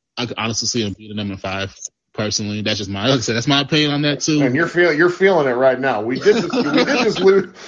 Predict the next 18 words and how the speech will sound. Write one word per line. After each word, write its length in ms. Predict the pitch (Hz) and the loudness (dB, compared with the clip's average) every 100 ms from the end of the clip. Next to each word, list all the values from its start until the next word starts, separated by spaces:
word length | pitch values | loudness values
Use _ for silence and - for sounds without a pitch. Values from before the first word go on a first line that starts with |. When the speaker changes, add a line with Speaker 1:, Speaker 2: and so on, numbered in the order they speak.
| - - - - | -20 -20 -20 -12
Speaker 2:
<laughs> 480 | 156 151 - 185 - | -10 -8 -12 -16 0
Not 220 | 233 254 | 2 2
to, 100 | 254 | 0
not 240 | 208 359 | 2 2
to 80 | - | 0
shit 240 | 254 233 196 | -4 2 2
on 120 | 175 | 2
anybody's 460 | 165 151 156 135 | 0 2 2 2
happiness, 500 | 165 180 165 127 117 | 2 2 2 -4 -4
but 140 | 113 143 | -2 -2
we 120 | 147 | 0
did 180 | 202 202 | -2 -4
just 160 | 160 | -4
lose 240 | 151 180 - | -2 -2 -4
to 80 | 143 | -8
the 120 | 120 | -6
Knicks 300 | 139 156 - | -4 -4 -4
by. 180 | 92 | -6